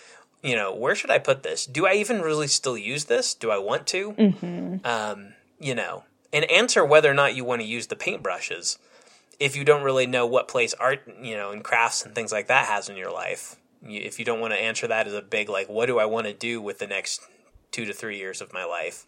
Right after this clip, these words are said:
Speaker 2: <laughs>
Speaker 1: um, as far as my, my artistic expression goes, well, then, then go the other way, you know? <laughs>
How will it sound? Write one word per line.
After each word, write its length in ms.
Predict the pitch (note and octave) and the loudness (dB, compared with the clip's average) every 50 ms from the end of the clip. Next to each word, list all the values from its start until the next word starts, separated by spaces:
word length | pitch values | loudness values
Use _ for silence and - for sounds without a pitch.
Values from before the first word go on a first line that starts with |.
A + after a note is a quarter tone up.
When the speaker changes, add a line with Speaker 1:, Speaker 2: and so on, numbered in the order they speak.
| _ | _
Speaker 2:
<laughs> 100 | - - A3 G3+ F#3+ - F#3+ F#3 - - F#3+ F#3 - - | 0 4 4 4 4 2 -2 -6 -6 -6 -8 -8 -8 -8
Speaker 1:
um, 380 | - - G2 F#2+ F#2+ F#2 F#2+ F#2 | -8 -6 -6 -6 -8 -8 -8 -6
as 160 | - G#2 - | -6 -4 -4
far 220 | - A2+ G#2 G2+ G2+ | -2 0 0 0 -2
as 140 | G2 F#2 | -4 -6
my, 260 | A2 G#2 G2 G2 F#2+ G2+ | -8 -8 -8 -8 -8 -8
my 140 | G2+ G2 F#2+ | -8 -8 -6
artistic 440 | G2 G#2 G2+ - A#2 - - G#2 F#2 | -6 -6 -6 -8 -8 -8 -8 -10 -10
expression 520 | F#2+ - - - D3 F3+ F3 - A#2+ G#2+ | -10 -10 -4 0 2 2 2 0 -2 -6
goes, 400 | G2+ F#2 F2+ F2+ F2+ F#2+ - - _ - - - _ _ _ _ _ _ | -6 -6 -6 -6 -6 -8 -10 -12 _ -18 -20 -20 _ _ _ _ _ _
well, 300 | - - C3 C3+ D3+ F#3+ | -4 2 6 8 8 6
then, 300 | G#3+ A3 G#3 G#3 G3+ F#3+ - _ | 6 2 -6 -6 -8 -10 -12 _
then 300 | - F3 F3 F3 F3 E3 D3+ D3+ | -4 -4 -4 -4 -6 -12 -10 -2
go 160 | - D#3 D#3+ F3+ | 4 4 4 4
the 140 | F#3+ F3+ | 4 2
other 180 | - - D#4 C4+ | 2 2 2 0
way, 280 | G#2+ F#2+ F#2 F2+ F#2+ - | -2 -4 -6 -8 -8 -8
you 120 | - A2+ A2+ | -6 -4 -2
know? 260 | A2+ B2 C#3+ D#3 - _ _ | 0 0 0 -2 -4 _ _
<laughs> 80 | _ | _